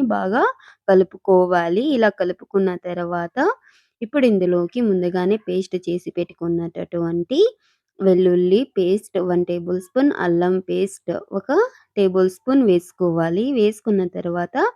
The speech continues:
గ్యాస్ హై ఫ్లేమ్‌లో మాత్రమే పెట్టుకొని కుక్ చేసుకోవాలి. ఇలా బాగా మగ్గిపోయిన తర్వాత ముందుగానే కట్ చేసి పెట్టుకున్నటటువంటి టూ బిగ్ సైజ్ టొమాటోస్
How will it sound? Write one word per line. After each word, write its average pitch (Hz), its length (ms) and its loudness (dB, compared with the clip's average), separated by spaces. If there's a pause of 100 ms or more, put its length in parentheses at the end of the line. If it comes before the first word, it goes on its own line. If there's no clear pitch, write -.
(340)
గ్యాస్ 190 480 4
హై 190 220 0
ఫ్లేమ్‌లో 196 420 2
మాత్రమే 185 460 -2
పెట్టుకొని 180 540 -4
కుక్ 180 280 -14
చేసుకోవాలి. 165 880 -4 (460)
ఇలా 214 180 4
బాగా 190 340 2
మగ్గిపోయిన 185 680 2
తర్వాత 175 500 -6 (100)
ముందుగానే 185 580 0
కట్ 175 280 -8
చేసి 185 260 -8
పెట్టుకున్నటటువంటి 175 1200 -6
టూ 226 160 -4 (100)
బిగ్ 196 280 -8
సైజ్ 190 380 -6
టొమాటోస్ 180 600 -4